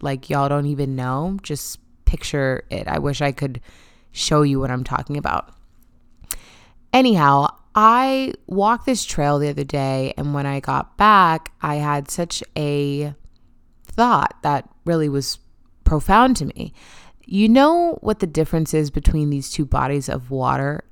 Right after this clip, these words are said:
is? Well, I didn't, and I researched it, and you know what I found? The difference is boundaries. Yes, my friend. Boundaries surrounding the water help it to flow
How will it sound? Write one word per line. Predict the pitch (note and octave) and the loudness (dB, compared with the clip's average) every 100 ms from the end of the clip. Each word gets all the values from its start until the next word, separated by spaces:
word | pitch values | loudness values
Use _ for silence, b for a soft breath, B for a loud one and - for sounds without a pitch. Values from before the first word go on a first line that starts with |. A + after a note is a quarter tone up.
| - | -6
is? | C#3+ C3+ D3+ A3 - - - _ _ - | -2 0 0 0 -4 -14 -16 _ _ -10
Well, | D3 - | -6 2
I | G#3+ G#3+ | 4 4
didn't, | D3+ C#3 C3+ - | 0 0 -4 -4
and | D3 | -4
I | |
researched | C#3+ D#3 F3+ - C#3 B2 - | -2 -2 -2 -2 -4 -4 -6
it, | C3+ - | -6 -2
and | |
you | C#3+ D#3 | -2 0
know | F3 | 0
what | F#3+ | 0
I | G3 | 0
found? | F3+ E3 G3 C4 C4+ - _ _ _ _ _ _ - _ - | -2 0 0 -2 -4 -12 _ _ _ _ _ _ -20 _ -8
The | E3 | -6
difference | - F#3+ - A3 A3 - - - | 0 0 2 2 2 -2 -10 -8
is | D#3+ D#3 D3 - - _ _ | -2 0 -2 -6 -16 _ _
boundaries. | - C3+ F#3 G3+ G3+ F3+ F3 E3+ D#3+ C#3+ C3+ D3+ D#3 - | 0 4 6 6 6 4 2 2 2 0 -2 -6 -14 -12
Yes, | - D3 F3+ - | -4 -2 -2 -2
my | F3+ F#3 | -2 -4
friend. | - G3 G3+ G3+ G3+ - B B B B B B - | -4 -4 -2 -4 -6 -10 B B B B B B 0
Boundaries | F3 G3 A3 B3+ A#3+ | 4 4 4 2 0
surrounding | - G3 F3 F3 F3 | 0 0 2 0 0
the | |
water | D#3 D3 D3 E3 F#3 G#3+ _ _ | 0 0 0 0 -2 -6 _ _
help | - E3+ E3 - | -8 -4 -2 0
it | F#3+ - | -2 -4
to | E3+ | -10
flow | - - D#3 D3 D3 E3+ G3 A3+ | -10 -6 -2 0 0 0 -2 -4